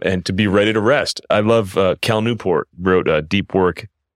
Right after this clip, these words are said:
He said when he's done working for the day, he says out loud as he closes his computer, "Work done." And, and it gives him this, this slight ritual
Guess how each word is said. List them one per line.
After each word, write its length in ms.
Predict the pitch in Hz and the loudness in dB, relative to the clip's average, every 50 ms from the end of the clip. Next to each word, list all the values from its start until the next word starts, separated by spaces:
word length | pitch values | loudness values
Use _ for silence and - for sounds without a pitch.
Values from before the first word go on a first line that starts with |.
| _ _ _ | _ _ _
He 120 | - 110 | -2 0
said 120 | 98 113 107 | 2 2 2
when 100 | 98 98 92 | 2 2 0
he's 160 | 123 135 117 | 0 0 0
done 220 | 113 117 113 104 | 0 -2 0 0
working 240 | 104 107 104 104 92 | 0 0 0 -2 -4
for 80 | - 90 | -4 -4
the 80 | 85 | -2
day, 240 | 76 80 80 80 80 | 0 0 0 0 0
he 140 | 76 92 95 | 0 0 0
says 300 | 92 - - 104 98 92 - | 0 0 0 0 0 0 0
out 180 | 90 90 78 | 0 0 0
loud 320 | 92 87 85 82 80 - 69 | 0 0 0 0 0 -2 -2
as 80 | 82 82 | -4 -6
he 60 | 85 | -6
closes 320 | - - - 101 87 82 80 | -6 -2 -2 -2 -2 -2 -4
his 120 | 82 76 | -6 -6
computer, 400 | - 82 78 - 87 82 80 76 | -6 -6 -4 -2 0 0 0 0
"Work 340 | 71 76 85 90 92 90 - - _ _ | 0 0 0 0 0 0 -4 -12 _ _
done." 360 | - 85 80 76 69 65 65 - _ _ _ _ _ _ _ _ _ _ _ | -4 -2 -2 -2 -4 -8 -10 -14 _ _ _ _ _ _ _ _ _ _ _
And, 180 | - 107 98 98 - | -2 0 0 0 0
and 80 | 101 95 | 0 -2
it 80 | 95 85 | -2 0
gives 220 | - 120 113 107 | 0 -2 0 0
him 160 | 113 104 101 | 0 0 0
this, 320 | 95 92 87 80 - - - | 0 0 0 0 -2 -4 -6
this 320 | - 101 101 95 85 - 87 - - _ _ _ _ _ _ _ | -6 -2 -2 -2 -2 -2 -4 -8 -10 _ _ _ _ _ _ _
slight 340 | - - - 139 147 147 - | -4 -2 0 0 0 0 0
ritual 600 | 98 101 120 123 - - 98 - - - - | 0 -2 0 0 0 -2 -2 -4 -6 -10 -14